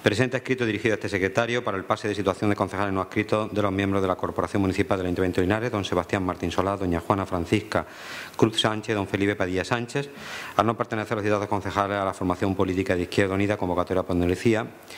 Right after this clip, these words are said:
siendo doña Selina Robles Córdoba la única representante de la misma en la Corporación Municipal.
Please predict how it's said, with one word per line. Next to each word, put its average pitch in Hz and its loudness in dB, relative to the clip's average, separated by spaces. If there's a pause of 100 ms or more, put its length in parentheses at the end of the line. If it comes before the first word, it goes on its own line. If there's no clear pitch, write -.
(380)
siendo 117 4
doña 101 2
Selina 98 2
Robles 95 0
Córdoba 98 2
la 92 0
única 95 0
representante 92 -2
de 101 4
la 92 0
misma 98 2
en 92 -2
la 92 0
Corporación 90 -2
Municipal. 87 2